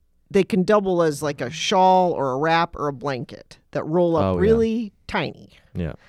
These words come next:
Speaker 1: So you take a, a carry-on, and in your carry-on you have the travel pillow and the little blanket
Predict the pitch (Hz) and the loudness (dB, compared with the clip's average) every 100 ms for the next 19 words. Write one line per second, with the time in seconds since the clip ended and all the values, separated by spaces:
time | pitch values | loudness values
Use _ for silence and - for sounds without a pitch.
0 | _ - 247 240 - 320 370 254 180 - | _ -4 -2 -2 -2 -6 -2 -2 -2 -8
1 | - - 269 214 156 143 151 175 202 233 | -12 -2 2 2 2 2 2 2 2 2
2 | 208 - 214 175 156 151 139 127 135 - | -2 -4 -2 0 0 -2 -2 -4 -10 -10
3 | 143 127 143 - 165 185 302 - 160 139 | -8 -8 -10 -12 -12 -12 -12 -4 -2 -2
4 | 135 147 170 165 185 208 - - | -4 -6 -6 -2 -2 -2 -6 -12